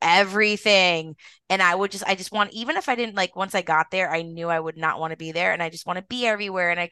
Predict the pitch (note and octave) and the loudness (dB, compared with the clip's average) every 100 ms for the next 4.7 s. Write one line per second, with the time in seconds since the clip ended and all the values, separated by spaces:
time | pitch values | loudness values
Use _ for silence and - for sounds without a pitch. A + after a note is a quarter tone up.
0 | - G3+ G3 - G3 F#3 F#3 F3 - - | -6 -6 -6 -6 -4 2 2 0 -6 -20
1 | - - - G#3 A3+ A3 B3+ A3+ A#3+ B3 | -20 -8 0 0 0 -2 -2 0 4 6
2 | A#3 A3 A3 A3 G#3 A#3 G#3+ G#3+ A3+ A3 | 6 4 0 -6 -6 -6 -6 -2 -2 -2
3 | G#3 G3+ G3+ G3+ G3+ G3 A#3 - G#3+ G#3 | -2 -2 0 0 0 0 -4 -6 -8 -8
4 | G3+ G3+ F#3+ G3 F#3+ F3+ | -2 0 2 0 -2 -6